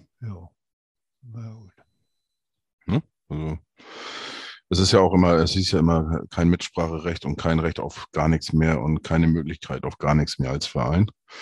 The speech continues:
Speaker 2: Und das sind ja so Dinge, wo der Verein
Speaker 1: Ja,
Speaker 2: dann
Speaker 1: aber
Speaker 2: doch
Speaker 1: die
Speaker 2: Einfluss nehmen kann. Äh, natürlich jetzt nicht so direkt, aber schon ziemlich direkt. Ähm, von daher, wenn,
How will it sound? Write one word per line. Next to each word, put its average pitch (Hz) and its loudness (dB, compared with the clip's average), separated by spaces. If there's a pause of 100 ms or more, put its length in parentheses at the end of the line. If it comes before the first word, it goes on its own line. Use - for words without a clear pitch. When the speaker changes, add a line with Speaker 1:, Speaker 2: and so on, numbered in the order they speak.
(300)
Speaker 2:
Und - -10
das 78 -4
sind 80 2
ja 80 2
so 78 -4
Dinge, 82 2
wo 80 -4
der 78 0
Verein 80 -2
Speaker 1:
Ja, 76 0
Speaker 2:
dann 73 -2
Speaker 1:
aber 85 0
Speaker 2:
doch - -6
Speaker 1:
die - -4
Speaker 2:
Einfluss 90 -2 (100)
nehmen 87 6
kann. 98 4
Äh, 80 2
natürlich 82 0
jetzt 80 -8
nicht - -6 (140)
so 95 2
direkt, 104 2
aber 85 2
schon 95 6
ziemlich 78 0
direkt. - -2 (840)
Ähm, 82 4 (220)
von 82 0
daher, 85 2
wenn, 85 -2